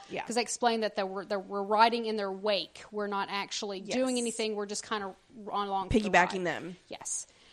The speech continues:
Speaker 2: And at that point, I'm watching it, and this is something that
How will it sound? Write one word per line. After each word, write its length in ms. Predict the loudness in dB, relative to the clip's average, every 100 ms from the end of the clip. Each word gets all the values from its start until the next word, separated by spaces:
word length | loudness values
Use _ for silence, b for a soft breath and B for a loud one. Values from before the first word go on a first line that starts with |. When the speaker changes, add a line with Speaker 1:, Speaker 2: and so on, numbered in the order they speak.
| b b b _ _ -4
Speaker 2:
And 380 | 0 2 0 0
at 180 | 0 2
that 260 | 0 0
point, 380 | 2 6 6 6
I'm 140 | 4 6
watching 420 | 8 6 4 2
it, 140 | 2 0
and 140 | 0
this 160 | 2 2
is 100 | 4
something 320 | 4 4 0
that 220 | -4 -6